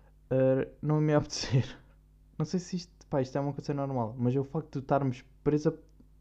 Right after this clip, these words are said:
né? É aquela cena, de estarmos, convém estar em casa, não me apetece estar em casa, mas no momento normal da vida, que tá aí pessoas aí loucas aí a fazer a sua vida, né? Eh, apetece-me estar em casa às vezes. Não, não estou assim muito. Acho que isto é este efeito covid,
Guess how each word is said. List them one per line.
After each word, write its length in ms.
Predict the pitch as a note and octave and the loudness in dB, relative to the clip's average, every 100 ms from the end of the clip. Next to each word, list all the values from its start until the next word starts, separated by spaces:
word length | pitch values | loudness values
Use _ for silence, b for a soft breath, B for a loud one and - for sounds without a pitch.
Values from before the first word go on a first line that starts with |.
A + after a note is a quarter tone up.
| - | -10
né? 200 | A#2 B2 - - - _ - | -10 -10 -18 -20 -20 _ -8
É 60 | |
aquela 200 | A2+ B2 | -6 -4
cena, 220 | A#2+ A2+ | -2 -2
de 60 | A2+ | 0
estarmos, 420 | C3+ C3 B2+ B2+ - B B B B B - | 0 2 0 -4 -8 B B B B B 0
convém 300 | D3+ D3 D3+ | 2 4 4
estar 200 | D3+ C#3+ | 2 2
em 120 | C#3 | 0
casa, 480 | C3 - D#3+ E3+ E3+ | -2 2 4 6 4
não 120 | E3 | 4
me 80 | E3 | 2
apetece 260 | D#3+ D#3 D3+ | 0 -2 -2
estar 160 | D3 | -2
em 80 | C#3+ | -2
casa, 380 | C#3 C3 A2 A2 | 0 2 2 0
mas 320 | A#2 A#2 - | 0 -2 -2
no 100 | C3+ | 0
momento 420 | C3+ C#3 C#3 C3 - | 0 0 -2 -6 -6
normal 640 | B2+ C3 C3+ C#3 C#3+ D3+ | 0 2 2 2 4 4
da 100 | C#3+ | 4
vida, 320 | C3 C3+ E3 | 2 4 4
que 80 | D#3+ | 2
tá 100 | - | -2
aí 120 | C3 C3 | -4 -4
pessoas 440 | - - D3 C3 | -8 -2 0 2
aí 200 | C3 C#3+ | 2 2
loucas 520 | C3 C#3 D3 C3 A#2 A#2 | 4 6 6 2 -2 -2
aí 220 | C3 B2+ B B B B - | -4 -6 B B B B -8
a 20 | |
fazer 240 | A#2+ A#2 | -4 -2
a 40 | G#2+ | -2
sua 280 | - A2 | -2 -2
vida, 240 | A2 A3+ A#3+ | 0 -2 -2
né? 200 | C3 F#3 b b b - - - - | -4 -6 b b b -20 -20 -20 -4
Eh, 160 | E3+ E3+ | 4 4
apetece-me 320 | E3+ - G3+ | 4 0 -2
estar 180 | F#3 F#3+ | 0 0
em 40 | F#3 | 0
casa 220 | D#3+ C#3+ | -2 0
às 60 | |
vezes. 260 | C3+ B2 - - - - | -2 -4 -8 -20 -20 -10
Não, 160 | A2+ A#2 B2 | -6 -6 -4
não 120 | B2+ | -4
estou 140 | B2 C3 | -2 -4
assim 160 | C3 | -2
muito. 400 | C3 C3+ B2+ - - - - - - - - - - - | 0 -2 -4 -10 -20 -20 -18 -18 -16 -16 -16 -18 -18 -10
Acho 120 | B2+ | -6
que 80 | D#3 | -4
isto 140 | B2+ | 0
é 220 | D3 C#3+ - | 2 2 0
este 220 | B2+ - | -2 -4
efeito 240 | C3 C3+ - | -2 -2 2
covid, 320 | B2 B2 | 0 0